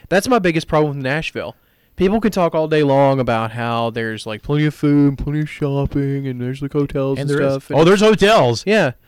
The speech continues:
Speaker 1: They're
Speaker 2: About
Speaker 1: like two hundred
Speaker 2: three hundred dollars a night,
Speaker 1: Exactly. It's
Speaker 2: two fifty.
Speaker 1: two fifty a night. Yeah. And you're parking for twenty dollars a minute.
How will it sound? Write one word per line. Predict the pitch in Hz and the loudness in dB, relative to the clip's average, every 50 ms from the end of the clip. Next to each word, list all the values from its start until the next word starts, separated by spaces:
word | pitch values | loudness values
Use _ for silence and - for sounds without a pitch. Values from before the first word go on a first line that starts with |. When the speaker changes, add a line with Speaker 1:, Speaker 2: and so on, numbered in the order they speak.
| _ _ _ _ _ | _ _ _ _ _
Speaker 1:
They're | 196 196 | 0 2
Speaker 2:
About | 196 190 | 4 4
Speaker 1:
like | 190 180 | 4 2
two | - - 214 | 2 4 4
hundred | - | 6
Speaker 2:
three | |
hundred | 143 131 127 | 6 4 4
dollars | 131 127 127 127 120 113 | 4 2 2 2 2 0
a | 113 | 0
night, | 110 113 117 127 120 | 0 0 0 -2 -2
Speaker 1:
Exactly. | 254 220 220 254 254 254 254 233 170 | -2 0 2 4 4 4 4 2 2
It's | 139 131 | 2 0
Speaker 2:
two | 127 117 | 0 -2
fifty. | - - 123 | -2 -6 -4
Speaker 1:
two | - 196 196 190 | -2 0 0 2
fifty | - 196 185 - 208 190 | 2 0 0 0 0 0
a | 185 | 0
night. | 196 214 214 156 110 73 - - | 0 -2 -2 -4 -6 -8 -12 -10
Yeah. | - 170 196 196 147 127 123 131 - _ _ _ | -6 -2 0 0 0 0 -2 -4 -8 _ _ _
And | 170 170 160 | -2 0 0
you're | 156 147 | 2 2
parking | - 165 170 185 - 175 135 | 2 2 2 2 0 -2 -4
for | - 139 | -6 -6
twenty | - 151 147 143 | -4 -4 -2 -2
dollars | 139 143 147 143 135 135 | 0 0 0 0 -2 -2
a | |
minute. | 143 165 165 131 85 - | -2 -2 -2 -2 -4 -6